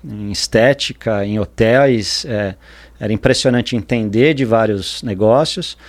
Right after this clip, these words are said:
Cara, eu oferto isso pra população que nem pensaria em fazer um entretenimento ou ir na, num determinado restaurante. Então, era uma mídia interessante, porque a gente chegava num, num parceiro, o parceiro é o, o, o estabelecimento que a gente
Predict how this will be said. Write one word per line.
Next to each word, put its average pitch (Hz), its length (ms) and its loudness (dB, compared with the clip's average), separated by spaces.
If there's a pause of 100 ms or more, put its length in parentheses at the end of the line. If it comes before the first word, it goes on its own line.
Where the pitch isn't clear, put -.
(180)
Cara, 120 220 2
eu 117 360 2
oferto 135 600 0
isso 123 180 2
pra 113 160 -2
população 117 640 -2
que 117 220 -4 (320)
nem 120 180 2
pensaria 117 560 0
em 135 100 2
fazer 113 400 0
um 107 100 -2
entretenimento 107 1040 -2 (320)
ou 104 160 2
ir 113 100 4
na, 117 220 0
num 104 140 -6
determinado 104 520 -2
restaurante. 107 800 -6 (480)
Então, 120 480 2
era 143 220 4
uma 143 160 2
mídia 131 300 2
interessante, 127 720 0
porque - 240 -2
a 110 40 2
gente 104 180 -4
chegava 113 420 2
num, 107 280 -2 (460)
num 110 160 -2
parceiro, 110 560 0
o - 20 -20
parceiro 135 460 2
é 143 80 6
o, 143 140 2
o, 127 560 -14
o 113 180 -12
estabelecimento 120 680 0
que - 80 -6
a - 20 2
gente 120 140 -4